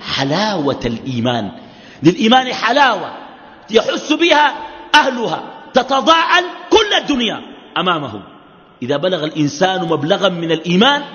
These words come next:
تضاءلت الدنيا بكل ما فيها أمامه، فلا تساوي عنده شيء. هل وصلنا إلى هذه الدرجة من الإيمان؟ أسأل الله جل وعلا أن يجعلنا وإياكم من المؤمنين،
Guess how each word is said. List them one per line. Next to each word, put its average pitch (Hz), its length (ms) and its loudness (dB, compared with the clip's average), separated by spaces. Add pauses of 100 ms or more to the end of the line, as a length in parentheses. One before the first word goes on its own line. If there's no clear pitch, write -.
(280)
تضاءلت 311 640 2
الدنيا 302 540 2
بكل 359 420 0
ما 302 140 2
فيها 202 400 -2 (640)
أمامه، 143 500 -2 (300)
فلا 190 160 0
تساوي 151 500 -2
عنده 127 340 -2
شيء. - 220 -6 (920)
هل 202 140 2
وصلنا 165 600 -2 (580)
إلى 143 120 2
هذه 143 380 -2
الدرجة 131 380 -2
من 127 160 0
الإيمان؟ 143 600 0 (800)
أسأل 165 220 2
الله 143 360 2
جل 131 260 -4
وعلا 147 520 -2 (500)
أن 120 60 4
يجعلنا 139 540 0
وإياكم 135 600 0
من 123 120 2
المؤمنين، 120 760 0